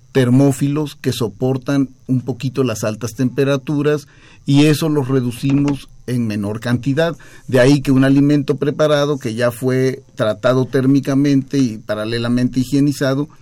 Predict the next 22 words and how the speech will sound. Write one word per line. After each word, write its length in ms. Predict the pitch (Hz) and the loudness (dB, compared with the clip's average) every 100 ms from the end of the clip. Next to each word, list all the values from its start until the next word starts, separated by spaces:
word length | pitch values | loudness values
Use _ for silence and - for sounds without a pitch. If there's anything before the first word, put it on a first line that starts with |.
| - - - | -20 -20 -6
pues 220 | 127 127 | -2 0
lo 120 | 131 127 | 2 2
ideal 300 | 120 120 135 | 2 2 2
es 100 | 135 | 0
que 100 | 143 | -2
se 100 | 147 | -4
consuma 520 | 139 147 147 143 151 151 | -2 -4 -2 -2 -2 -6
recién 560 | 117 110 90 101 110 98 | -10 -8 -8 -8 -8 -6
preparado. 540 | 110 101 101 98 90 - _ - - - _ | -6 -4 -6 -6 -10 -16 _ -20 -20 -20 _
Pero 460 | 151 160 175 180 - | 4 4 4 0 -2
sabemos 560 | 143 117 131 147 139 | 0 2 2 2 0
que 340 | - 113 107 110 | -4 -4 -4 -8
existe 520 | 101 - 135 - 139 | -8 -2 -2 0 0
la 100 | 131 | 0
sobrevivencia 840 | 127 131 135 135 131 131 127 143 110 | 0 0 2 2 2 2 0 -2 -4
de 100 | 113 | -8
estos 300 | 104 113 110 | -8 -10 -6
microorganismos 880 | 113 113 110 110 110 113 113 113 - | -6 -6 -6 -4 -4 -4 -4 -6 -4
termodúricos 800 | 120 117 113 113 117 117 113 120 | -2 0 -2 -4 -4 -4 -6 -6
y 60 | |
termófilos. 760 | - 131 151 170 175 143 131 - - - - - - - | -4 -2 -2 -4 -6 -6 -6 -12 -20 -20 -20 -20 -20 -8
Eh, 360 | 123 127 123 120 | 2 4 6 4